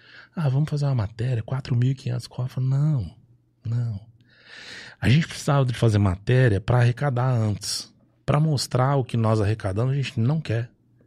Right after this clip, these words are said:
Pode ver, não tem matéria, né? E eles oferecem, "Ô, vamos gravar." T Vs grandes, "Vamos gravar."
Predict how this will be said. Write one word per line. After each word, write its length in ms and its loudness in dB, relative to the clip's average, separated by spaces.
Pode 220 0
ver, 120 4
não 120 2
tem 100 0
matéria, 420 0
né? 200 4
E 100 6
eles 200 6
oferecem, 640 0
"Ô, 160 -2
vamos 220 -2
gravar." 640 -6
T 120 -2
Vs 180 2
grandes, 460 0
"Vamos 260 -4
gravar." 480 -4